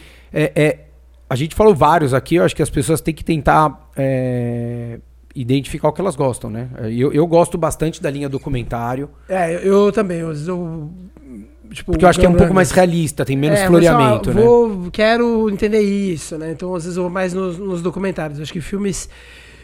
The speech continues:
Speaker 2: aqueles que você fala assim, "Meu, vá ver, vá ver de corridas", que são poucos que tem, poucos. Documentário tem muito, né? O YouTube, você entra no YouTube aí, se colocar documentário de corrida, você vai ter, pode ver um por dia aí pelas, pelas próximas semanas, documentários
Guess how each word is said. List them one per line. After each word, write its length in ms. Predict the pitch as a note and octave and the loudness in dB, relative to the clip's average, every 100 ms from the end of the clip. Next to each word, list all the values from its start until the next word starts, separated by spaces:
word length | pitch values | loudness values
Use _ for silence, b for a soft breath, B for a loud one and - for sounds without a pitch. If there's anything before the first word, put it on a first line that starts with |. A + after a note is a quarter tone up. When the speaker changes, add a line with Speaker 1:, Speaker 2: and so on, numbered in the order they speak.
| B B B - | B B B -12
Speaker 2:
aqueles 200 | E3 D3+ | -10 -8
que 20 | |
você 40 | |
fala 100 | D#3+ E3 | -6 -2
assim, 80 | F#3+ | 0
"Meu, 120 | F#3 | 0
vá 320 | D#3 F#3 G3+ | 2 4 4
ver, 340 | E3 E3+ G3 E3+ | 2 2 2 2
vá 180 | F#3+ F3 | -2 -2
ver 160 | F3 | -4
de 100 | D#3+ | -4
corridas", 380 | D3 F3 F#3 F3 | -4 -2 0 -2
que 60 | - | -2
são 140 | G3+ | -4
poucos 520 | - E3+ F3 F3+ D#3+ | -2 -2 -2 -4 -10
que 80 | D3+ | -10
tem, 260 | D#3+ D3+ E3 | -10 -10 -10
poucos. 560 | - D3+ D3 F#3 D#3 | -8 -6 -6 -8 -10
Documentário 640 | D#3+ F3 E3+ G#3 F#3+ A#3 B3 | -10 -10 -6 -6 -4 -4 -2
tem 100 | D4 | -4
muito, 380 | F3+ D3+ C#3+ | -4 -8 -12
né? 240 | C3+ C#3+ D3+ | -12 -10 -10
O 80 | C3+ | -10
YouTube, 500 | C#3+ - G3+ C4 F3+ | -12 -10 -10 -8 -10
você 120 | F#3 | -10
entra 140 | A3+ | -10
no 80 | G#3+ | -10
YouTube 380 | D#3+ D3 F3+ D3+ | -10 -10 -8 -6
aí, 320 | C3 D3 F#3+ | -4 -4 -6
se 100 | - | -8
colocar 420 | D3 - G3+ G3+ | -12 -4 -2 -2
documentário 400 | E3 D#3+ E3 D#3+ | -4 -10 -10 -10
de 60 | - | -8
corrida, 200 | D3 F3 | -6 -6
você 120 | A3 | -4
vai 40 | |
ter, 280 | F#3+ G#3 G3 - B B B B B - | -2 0 0 -4 B B B B B -12
pode 140 | E3+ | -6
ver 100 | E3+ | -2
um 100 | G#3+ | -2
por 200 | C4 A3+ | 0 -2
dia 300 | D3 F3+ F#3+ | 0 0 2
aí 80 | F3+ | 2
pelas, 260 | G3+ F#3 | 2 -2
pelas 220 | - G#3 F#3 | -2 -4 -2
próximas 380 | G3 G#3 G3+ | -4 0 0
semanas, 420 | - G3+ F#3 G#3+ G#3 | 2 2 4 2 0
documentários 580 | F#3+ G#3 G3+ G#3+ F3 | -2 0 2 0 -2